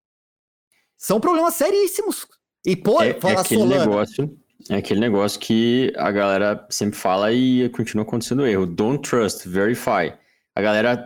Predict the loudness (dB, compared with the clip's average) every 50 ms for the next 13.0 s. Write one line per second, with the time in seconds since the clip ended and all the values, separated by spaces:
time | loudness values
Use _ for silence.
0 | -12 -16 -8 -6 -4 -4 -2 -2 -4 -4 -4 -6 -4 -2 -2 0 0 0 0 -2
1 | -4 -4 -4 -4 -2 -2 -2 -2 -2 -4 -6 -4 -4 -2 0 0 -2 -2 -4 -8
2 | -6 -6 -6 -6 -4 -2 -2 -2 -2 -2 -2 -2 -2 -2 -4 -6 -4 -2 0 0
3 | 0 0 0 -2 -4 -4 -6 -4 -2 -2 -2 0 -2 -2 -4 -2 -2 -2 -2 0
4 | 0 0 0 0 0 -2 -2 -4 -4 -4 -4 -4 -4 -4 -4 -4 -2 -2 0 0
5 | 0 0 0 0 -2 -2 0 0 0 0 0 -2 -6 -10 -12 -14 _ _ _ _
6 | _ _ _ _ _ _ _ _ _ -10 -6 -4 -4 -4 -4 -6 -10 -16 -14 -8
7 | -6 -4 -4 -4 -6 -6 -4 -4 -2 -2 -2 -4 -6 -8 _ -10 -10 -10 _ -2
8 | -2 -2 -2 -2 -2 -2 -2 -2 -4 -6 -10 -10 -10 -8 -4 0 2 2 4 4
9 | 4 2 2 0 -2 -4 -6 _ _ _ _ _ _ _ _ _ _ _ -6 -2
10 | 0 0 0 0 -2 -2 -2 -4 -4 -4 -4 -4 -2 0 0 0 0 0 -2 -2
11 | -2 -4 -4 -4 -2 0 0 0 0 0 -2 -2 0 0 0 0 0 0 0 -2
12 | -2 -6 -8 -8 -8 -6 -4 -4 -4 -4 -6 -4 -4 -4 -4 -2 -4 -6 -6 -6